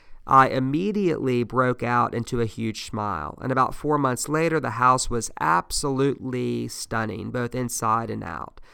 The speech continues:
The owner returned and completed the good work that he began.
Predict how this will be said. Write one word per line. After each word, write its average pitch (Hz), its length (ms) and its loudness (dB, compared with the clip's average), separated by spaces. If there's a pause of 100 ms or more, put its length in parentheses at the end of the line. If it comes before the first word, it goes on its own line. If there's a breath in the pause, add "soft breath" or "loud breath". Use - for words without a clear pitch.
(320 soft breath)
The 127 240 4
owner 147 280 6
returned 156 640 4
and 120 160 -6
completed 131 600 -2
the 117 80 -4
good 117 220 -2
work 131 520 2 (440)
that 123 180 -2
he 110 160 -4
began. 117 680 -6